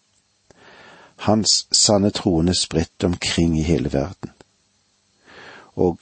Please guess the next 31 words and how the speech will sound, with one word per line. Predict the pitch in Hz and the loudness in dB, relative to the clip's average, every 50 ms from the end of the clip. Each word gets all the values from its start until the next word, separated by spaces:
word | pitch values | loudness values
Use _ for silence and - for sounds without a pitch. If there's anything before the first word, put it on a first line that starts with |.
| - | 0
eh, | 107 98 87 82 78 - - _ _ _ _ - | 2 2 2 0 -2 -8 -14 _ _ _ _ -4
du | - - | -2 0
vil | 76 87 87 | 0 0 0
finne | - - 107 92 76 76 76 | 0 0 0 2 2 2 2
de | 87 85 | 0 0
blant | 82 78 78 80 - - - | 2 0 -2 -2 -4 -4 0
mange | 85 104 120 120 113 113 117 120 | 2 2 4 4 4 2 2 0
forskjellige | 113 - 117 - - - 95 82 80 90 85 - | 0 -2 0 0 0 0 0 0 0 0 0 0
kirkesamfunn, | - 82 - - - - - - 82 80 80 - 85 87 98 98 - _ _ _ _ - - - - _ - | -2 -2 -2 -2 -4 -2 0 0 0 0 0 0 -2 -2 -2 -4 -12 _ _ _ _ -20 -20 -20 -20 _ -4
og | - 95 - | -4 -4 -2
kanskje | - - 98 85 71 69 - - 85 | 0 -2 -2 0 0 -2 -2 0 0
i | - - 80 | 0 0 0
de | 80 90 82 - | -2 -2 -2 0
underligste | - 101 87 62 - - - 78 80 - - - - | 0 0 0 0 -4 -4 -6 -4 -4 -4 -6 -4 -4
organisasjonene. | - 65 - - - - - - - - - - - - - - _ _ _ _ _ _ _ _ _ _ _ _ _ _ _ _ _ _ _ _ _ _ _ _ _ _ _ _ _ _ _ _ - _ _ _ - | -4 -4 -4 -6 -6 -4 -4 -4 -4 -6 -10 -14 -20 -20 -20 -20 _ _ _ _ _ _ _ _ _ _ _ _ _ _ _ _ _ _ _ _ _ _ _ _ _ _ _ _ _ _ _ _ -20 _ _ _ -8
Ofte | - - - - 117 | -8 -6 -2 -2 0
skjønner | 110 - - 104 80 71 80 | 0 2 2 2 2 2 0
jeg | 90 98 90 | 0 0 -2
det | - - | -2 -4
ikke. | - - - - - - _ _ _ _ _ _ _ _ _ _ _ _ _ _ _ _ _ _ _ _ _ _ _ _ - - - - - - _ - | -8 -10 -16 -16 -16 -18 _ _ _ _ _ _ _ _ _ _ _ _ _ _ _ _ _ _ _ _ _ _ _ _ -20 -20 -20 -20 -20 -20 _ -2
Men | - 85 87 85 85 | 0 2 2 2 2
det | 78 78 - - - | 0 -4 -4 -2 0
er | 95 98 | 2 2
åpenbart | 87 76 - 90 95 92 87 | 2 0 0 0 0 0 0
ikke | 92 85 - 92 | -2 -2 0 2
min | 87 95 104 104 | 2 2 4 2
oppgave | 92 82 - - - 80 76 80 | 0 -2 -2 -2 -2 0 0 2
å | 82 | 0
skjønne | - - 90 67 60 64 | 0 0 0 0 0 -2
det | 64 73 | -4 -2
heller. | 87 92 92 85 - | -2 -2 -4 -6 -14